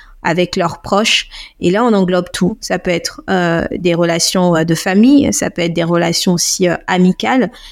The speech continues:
Quels conseils, toi, des questions, des conseils très pratiques, euh, que, que tu peux, euh, justement, euh,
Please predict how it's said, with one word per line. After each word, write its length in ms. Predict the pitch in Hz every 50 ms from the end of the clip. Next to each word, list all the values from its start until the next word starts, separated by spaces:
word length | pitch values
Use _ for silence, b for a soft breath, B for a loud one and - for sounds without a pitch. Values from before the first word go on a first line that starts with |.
| B B B B _
Quels 220 | - 170 185 - -
conseils, 460 | - 220 208 - 269 262 240 240 240
toi, 220 | - - 220 233
des 120 | 196 180 -
questions, 400 | - - 180 - - - 196 180
des 120 | 170 156
conseils 440 | - 190 185 - - 180 156 143 -
très 220 | - - 233 233
pratiques, 540 | - - 214 - - - 226 240 - - B B B B B B B - -
euh, 400 | 185 180 175 170 170 170 180 180
que, 220 | - - 190 175
que 140 | 160 - 185
tu 220 | 175 - - 190 -
peux, 240 | - 214 208 208
euh, 120 | 196 180 175
justement, 520 | 170 170 - - 190 180 196 202 208 196 180
euh, 100 | 165